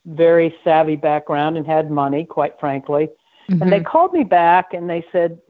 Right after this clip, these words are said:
Speaker 1: "We'll take it." And at that point, I knew I hadn't done my homework. I didn't ask for enough money, but I went ahead and sold it anyway. And so that was one of the first,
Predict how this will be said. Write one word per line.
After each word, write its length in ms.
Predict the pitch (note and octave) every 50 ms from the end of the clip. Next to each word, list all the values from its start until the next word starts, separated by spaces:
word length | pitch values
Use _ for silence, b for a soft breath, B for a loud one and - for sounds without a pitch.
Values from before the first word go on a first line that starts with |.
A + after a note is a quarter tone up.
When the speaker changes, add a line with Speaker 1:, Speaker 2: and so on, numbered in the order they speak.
| _ _ _ _ _ _ _ _ _ _ _ _ _
Speaker 1:
"We'll 280 | G#3 F#3+ E3+ E3+ D#3+ D#3
take 380 | - - G3+ F3+ E3 D3+ -
it." 180 | D3 A#2 - _ _ _ -
And 140 | - F3+ F3+
at 140 | F#3 F3+ F3+
that 300 | - A#3+ C#4 D#4 D4 -
point, 400 | - - A#3 A3 G#3 G3+ F#3+ F#3+ - F3
I 200 | E3+ E3+ F3 E3+
knew 600 | E3+ F3+ G3 G#3 F#3+ D3+ C#3+ D3 E3+ A#3 B3 A#3 _ b b b b b b b
I 120 | E3 E3
hadn't 420 | E3 E3 F#3 E3+ F#3+ A3 A3+ G#3
done 200 | G3 G#3 G#3+ A3
my 160 | A3+ A#3 A#3+ A3+
homework. 640 | F3 F3 D#3+ D3+ D3 D3+ C#3 C#3 D3 E3+ E3+ - - -
I 80 | E3 D#3
didn't 400 | C#3 - F3+ G3+ A3 A#3+ A#3+ A3+
ask 280 | G#3 G3+ G3+ G#3 G3 - - -
for 140 | F#3+ F3+
enough 300 | F3+ F3+ F3 E3+ F3 - -
money, 420 | E3+ D#3+ D#3+ D3+ D3+ D#3+ E3 D#3 b b b b b b _
but 140 | - G3 F#3+
I 80 | F#3+ F#3
went 200 | F3+ F#3+ G3+ G#3
ahead 240 | F#3+ E3 F#3 E3+ E3
and 120 | F3 E3+ - _
sold 260 | - F3 D#3 D#3 D#3 E3
it 120 | D3+ D3+
anyway. 560 | E3 D#3+ D#3+ D#3 D3 D3+ D3+ - - C#3+ C3+ _ _ B B B B B B B B B B B B B -
And 160 | A3+ G#3+ G#3+ -
so 180 | - A3+ G#3+ G#3+
that 280 | G#3 G#3+ G#3+ A#3 A3
was 160 | A#3+ C4 B3+ G#3+
one 200 | A3+ A3 G#3+ G#3
of 80 | F#3+
the 80 | F3+ F3 - -
first, 320 | - F#3 F3+ F#3 F#3 F3+